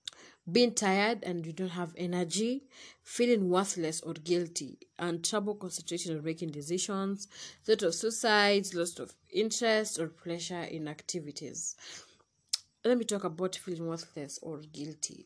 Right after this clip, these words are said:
because I have experienced that. Um, sometime twenty twenty, sometime last year, why sometime twenty twenty? Sometime last year, I, I was, I was depressed, yeah, but it was not that, it was not that bad,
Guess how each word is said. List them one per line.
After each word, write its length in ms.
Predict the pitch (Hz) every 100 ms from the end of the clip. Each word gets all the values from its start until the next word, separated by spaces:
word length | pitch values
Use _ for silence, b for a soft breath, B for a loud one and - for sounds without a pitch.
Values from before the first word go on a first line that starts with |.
| _
because 320 | - 170 165 -
I 120 | 180
have 180 | 175 165
experienced 580 | 156 - 156 156 147 -
that. 340 | - - - - B B B B -
Um, 480 | 180 170 165 160 -
sometime 640 | - - 185 180 175 165 165
twenty 300 | 190 202 208
twenty, 480 | 202 190 175 175 -
sometime 400 | 170 185 208 180
last 280 | 151 - -
year, 200 | 160 151
why 140 | 208
sometime 340 | 202 160 147 170
twenty 220 | 151 139 -
twenty? 200 | 151 -
Sometime 320 | - 190 214
last 300 | 160 151 -
year, 140 | 170 -
I, 300 | 175 165 165 B B B B B B _ _ _ _ _ _ _ _ _ _ _ _ _ _ _ _ _ _ _ -
I 100 | 254
was, 460 | 285 247 196 - - -
I 60 | 202
was 220 | 180 165
depressed, 600 | 170 202 160 160 - -
yeah, 280 | 180 196 -
but 220 | 175 160
it 140 | 180 175
was 200 | 175 196
not 120 | 190
that, 160 | 170 170 _ _ _ _ _ _ -
it 100 | 262
was 160 | 247
not 180 | 254 262
that 200 | 190 165
bad, 300 | 156 135 156